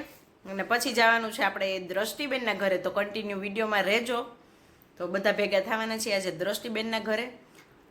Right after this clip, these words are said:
અને માન્યાને થોડુંક કરાવી લઉં, કેમ કે આજે રાત્રે કાંઈ થશે નહીં, ત્યાં બેસશું બધા એટલે. અને માનુબેનનું જો, માન્યા, માન્યા શું કરે? ખાના કાઢીને કે હું આ ગોઠવું. માનો,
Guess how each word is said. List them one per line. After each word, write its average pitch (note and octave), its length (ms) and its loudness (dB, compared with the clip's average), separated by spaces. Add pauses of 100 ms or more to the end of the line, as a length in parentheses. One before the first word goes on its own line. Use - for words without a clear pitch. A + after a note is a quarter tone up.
(280)
અને F#3 320 0 (1500)
માન્યાને G#3 380 4
થોડુંક A#3 300 -2
કરાવી A#3+ 280 4
લઉં, G#3 140 2
કેમ G3+ 180 -4
કે F#3+ 80 2
આજે G3 180 0
રાત્રે G3 380 2
કાંઈ G3 200 0
થશે G#3+ 360 -4
નહીં, A3+ 200 -8 (340)
ત્યાં F3+ 160 -4
બેસશું G#3+ 340 -6
બધા F#3+ 200 2
એટલે. F3+ 240 2 (1600)
અને F3+ 380 -2 (160)
માનુબેનનું G#3 920 -2
જો, A3+ 100 6 (160)
માન્યા, B3+ 760 6
માન્યા A#3+ 280 2
શું C#4 160 -8
કરે? A#3 240 6
ખાના B3+ 380 4
કાઢીને C4+ 420 6
કે A3+ 100 0
હું G#3+ 140 4
આ - 20 4
ગોઠવું. G3+ 460 0
માનો, C#4+ 320 8